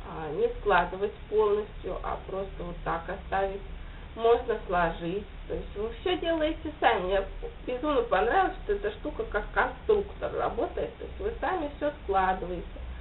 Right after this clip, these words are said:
все опускаете, как вам нужно. Вот. Немножко она вот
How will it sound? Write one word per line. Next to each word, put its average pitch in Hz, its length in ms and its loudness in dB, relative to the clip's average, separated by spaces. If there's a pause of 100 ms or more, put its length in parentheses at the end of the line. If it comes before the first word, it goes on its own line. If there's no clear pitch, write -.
(420)
все 254 140 6
опускаете, 208 840 4
как 180 220 -2 (100)
вам 185 260 0
нужно. 180 400 -6 (1300)
Вот. - 180 -2 (2750)
Немножко 202 500 2
она 202 220 8
вот 202 100 0